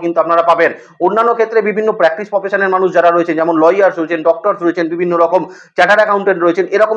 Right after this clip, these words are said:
ধরনের যারা কাজ করছেন বা ফাইন্যান্সিয়াল যে কোনো ইনভেস্টমেন্ট সংক্রান্ত জায়গায় যারা কিন্তু সেলফ প্রফেশন রয়েছেন, তাদের জন্য কিন্তু বলবো সিচুয়েশন ভালো থাকবে এবং ক্লায়েন্ট বেস, ক্লায়েন্ট সংখ্যা কিন্তু এখন বেশি থাকবে এবং ক্লায়েন্টের কিন্তু এই মুহূর্তে ভরসার জায়গাও কিন্তু আপনার উপর বেশ কিছুটা বেশি পরিমাণ সেটা কিন্তু বৃদ্ধি হতে দেখা যেতে পারে।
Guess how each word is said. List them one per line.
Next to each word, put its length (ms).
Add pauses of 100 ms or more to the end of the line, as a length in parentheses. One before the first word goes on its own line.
ধরনের 240
যারা 180
কাজ 160
করছেন 220
বা 120 (360)
ফাইন্যান্সিয়াল 500
যে 80
কোনো 180
ইনভেস্টমেন্ট 420
সংক্রান্ত 300 (100)
জায়গায় 260
যারা 160
কিন্তু 160
সেলফ 220
প্রফেশন 320
রয়েছেন, 260 (280)
তাদের 200
জন্য 140
কিন্তু 360
বলবো 160
সিচুয়েশন 500
ভালো 200
থাকবে 200
এবং 120 (100)
ক্লায়েন্ট 320
বেস, 200
ক্লায়েন্ট 280
সংখ্যা 260
কিন্তু 180
এখন 140 (140)
বেশি 240
থাকবে 220 (360)
এবং 140 (100)
ক্লায়েন্টের 420
কিন্তু 180
এই 100
মুহূর্তে 220
ভরসার 420
জায়গাও 260
কিন্তু 200
আপনার 180
উপর 180 (320)
বেশ 180
কিছুটা 260
বেশি 220
পরিমাণ 320
সেটা 200
কিন্তু 220
বৃদ্ধি 220
হতে 160
দেখা 240
যেতে 140
পারে। 180